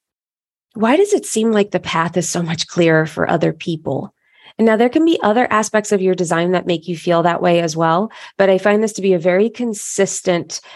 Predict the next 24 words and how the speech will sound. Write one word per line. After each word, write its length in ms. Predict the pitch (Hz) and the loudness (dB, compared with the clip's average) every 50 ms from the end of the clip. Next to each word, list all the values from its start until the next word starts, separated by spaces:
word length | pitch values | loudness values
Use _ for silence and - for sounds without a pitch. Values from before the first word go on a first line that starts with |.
| - _ - | -20 _ -14
pattern 800 | - - 185 180 180 185 175 170 160 160 156 160 165 165 165 - | -6 -2 0 2 2 2 2 2 2 2 2 0 -2 -4 -4 -2
and 560 | 180 175 170 170 165 165 160 160 160 156 - - | -2 0 0 0 0 0 0 -2 -2 -4 -6 -8
experience 760 | - 175 170 - - - 339 339 294 220 180 175 170 170 170 - | -8 -8 -8 -6 -4 -2 0 2 2 2 2 2 0 -2 -4 -8
for 580 | - _ _ - - 185 185 180 175 180 175 - - - - _ | -12 _ _ -4 0 2 4 4 4 2 0 -4 -10 -20 -20 _
people 280 | - 208 202 208 202 190 | -2 -2 0 2 2 2
who 200 | 170 196 190 175 | 2 2 2 2
are 280 | 175 165 160 165 165 - | 2 2 2 2 0 0
emotional 500 | 180 175 170 165 160 - 170 170 160 160 | 0 0 0 0 -2 -2 -4 -4 -4 -2
authorities. 520 | - 165 156 156 160 156 156 156 156 151 156 | -4 -4 -2 -2 0 0 0 0 -2 -4 -4
And 180 | - 175 170 | -4 -2 0
it 140 | 175 180 180 | 0 0 0
was 320 | 170 165 151 151 151 - - _ _ | -2 -4 -4 -4 -4 -8 -14 _ _
my 180 | - 233 311 330 | -2 0 0 2
experience 720 | 254 214 180 - - - 180 175 165 165 160 165 165 165 - - | 0 -2 -4 -6 -4 -4 -2 0 0 0 0 0 -2 -4 -4 -6
as 120 | 180 175 | -4 -2
well. 360 | 185 220 208 165 - - - - - - - - - - - - | 0 0 0 0 -2 -4 -8 -12 -18 -20 -20 -20 -20 -16 -10 -8
I 80 | 165 | -6
could 100 | 156 165 | -2 0
have 120 | 165 175 170 | 0 2 4
these 180 | 185 190 185 | 2 2 0
periods 560 | - - 226 254 277 254 214 185 175 160 - | 0 -2 0 2 4 4 4 2 2 0 -2
of 200 | - 185 170 160 | -2 0 0 0
really 460 | 160 156 151 160 170 180 180 180 190 196 | 0 -2 0 0 2 2 2 2 2 0
feeling 640 | 185 - - 165 170 170 170 170 170 170 165 165 | -2 -4 -4 -2 -2 0 -2 -2 -4 -4 -6 -10